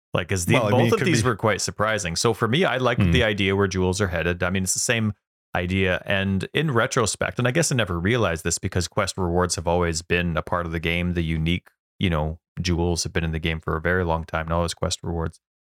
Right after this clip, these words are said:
Speaker 1: So it never really crossed my mind, but it is kind of contrary to the core aspect of Path of Exile, where outside of your gems,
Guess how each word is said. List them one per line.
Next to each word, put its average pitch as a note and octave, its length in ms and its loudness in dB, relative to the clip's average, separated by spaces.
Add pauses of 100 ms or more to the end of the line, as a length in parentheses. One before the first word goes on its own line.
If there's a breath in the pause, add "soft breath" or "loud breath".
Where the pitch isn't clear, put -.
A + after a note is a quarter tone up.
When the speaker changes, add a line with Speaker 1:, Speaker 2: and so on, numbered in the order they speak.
Speaker 1:
So A2+ 180 2
it G#2 80 2
never B2+ 420 2 (280)
really A2 200 4
crossed G2 340 -2
my F2 120 0
mind, F#2+ 380 0
but F2+ 220 0 (480)
it A2 80 4
is F3 120 2
kind B3+ 200 -4
of D#3+ 160 -4 (480)
contrary F2+ 800 0
to F#2+ 520 0
the F#2 540 0
core G2 320 2
aspect F2+ 500 -2
of D#2+ 80 -6
Path D#2+ 300 -6
of E2+ 80 -4
Exile, D#2+ 440 -2
where D#2+ 360 0 (480)
outside A#2+ 480 -2
of F2+ 80 -2
your F2+ 140 0
gems, E2 720 -2